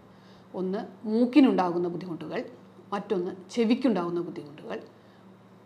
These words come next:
പിന്നെയുള്ളത് ശരീരത്തിന് ആകെ ഉണ്ടാകുന്ന ബുദ്ധിമുട്ടുകളാണ്. മൂക്കിനുണ്ടാകുന്ന ബുദ്ധിമുട്ടുകളിൽ ഏറ്റവും പ്രധാനപ്പെട്ടത് മൂക്കടപ്പ് തന്നെയാണ്. വളരെ കാലങ്ങളായി ഉണ്ടാകുന്ന മൂക്കടപ്പ്,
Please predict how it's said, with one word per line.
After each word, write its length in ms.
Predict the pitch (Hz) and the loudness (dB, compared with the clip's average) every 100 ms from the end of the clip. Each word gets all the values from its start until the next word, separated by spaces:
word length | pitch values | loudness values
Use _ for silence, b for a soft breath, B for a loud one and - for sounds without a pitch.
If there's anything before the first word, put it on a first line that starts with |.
| - - - - - - | -20 -20 -20 -20 -20 -4
പിന്നെയുള്ളത് 560 | 226 240 233 160 175 254 - - - - | 0 2 2 0 -2 -6 -8 -18 -6 2
ശരീരത്തിന് 480 | 220 247 254 269 269 214 | 4 4 4 2 0 2
ആകെ 360 | 208 262 285 214 | 6 6 6 4
ഉണ്ടാകുന്ന 380 | 170 175 170 233 - - - | 2 0 -2 -4 -6 -8 2
ബുദ്ധിമുട്ടുകളാണ്. 640 | 247 254 196 175 170 - - - - - b b b b - - | 8 8 6 0 -4 -8 -12 -20 -20 -20 b b b b -20 -6
മൂക്കിനുണ്ടാകുന്ന 640 | 226 294 320 339 254 226 233 | 2 2 6 6 6 4 2
ബുദ്ധിമുട്ടുകളിൽ 500 | 220 196 190 190 220 226 | 0 0 -2 0 0 0
ഏറ്റവും 340 | 214 202 359 381 | -2 4 6 6
പ്രധാനപ്പെട്ടത് 640 | 233 196 196 190 170 175 - - | 6 2 -2 -4 -8 -8 -8 -2
മൂക്കടപ്പ് 480 | 240 285 277 269 247 190 | 4 6 6 6 6 2
തന്നെയാണ്. 360 | 165 160 175 - - - b b b - - - - - | -2 -4 -8 -12 -20 -20 b b b -20 -20 -20 -16 -4
വളരെ 280 | 196 196 220 226 | 0 4 4 6
കാലങ്ങളായി 500 | 202 202 214 214 220 | 6 6 4 4 6
ഉണ്ടാകുന്ന 380 | 208 196 185 202 | 4 2 2 0
മൂക്കടപ്പ്, 580 | 175 165 180 165 - | 0 -2 -2 -4 -8